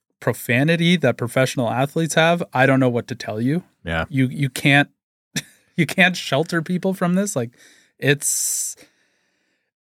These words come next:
Speaker 1: it's excessive for sure, and I've been in those <laughs> locker rooms.
Speaker 2: <laughs>
Speaker 1: It's outrageous at times. But I would love to see the N H L take this risk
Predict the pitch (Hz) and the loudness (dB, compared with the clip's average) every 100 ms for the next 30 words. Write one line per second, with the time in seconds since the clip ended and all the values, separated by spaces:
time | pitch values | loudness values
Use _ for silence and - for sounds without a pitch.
0 | _ - 190 196 233 - 196 196 202 - | _ 0 0 2 -2 2 2 2 -2 -2
1 | 160 - 202 143 120 123 170 165 180 180 | -4 0 2 2 2 0 0 0 0 2
2 | 170 175 - - 233 - 185 151 156 135 | 0 0 0 2 2 4 2 2 0 0
3 | 135 - 156 165 - - 151 170 160 165 | -2 0 0 -2 -8 0 0 2 2 2
4 | 180 139 123 127 120 131 120 113 - - | 2 0 0 -2 0 -2 -2 -4 -10 -14
5 | _ _ _ _ _ - 131 143 160 165 | _ _ _ _ _ 0 4 4 4 2
6 | 135 127 131 127 123 127 - 151 120 117 | 0 2 2 2 0 -4 -2 -2 -2 -2
7 | 117 117 - 123 120 117 - 123 - 123 | -2 -2 -2 -2 -2 -4 -4 -4 -4 -6
8 | - 117 120 151 - - | -6 -4 -2 -2 -4 -10